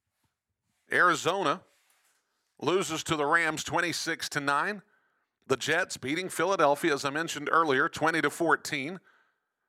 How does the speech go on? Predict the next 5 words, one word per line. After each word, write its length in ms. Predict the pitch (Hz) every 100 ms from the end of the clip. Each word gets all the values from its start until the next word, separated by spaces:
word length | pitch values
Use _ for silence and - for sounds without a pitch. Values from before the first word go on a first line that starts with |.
| _ _ _ _ _ _ _
Cleveland 500 | - 165 247 190 185
got 280 | 156 175 180
past 340 | 180 185 180 -
San 300 | 175 190 185
Francisco. 880 | 165 147 - - 294 - - 123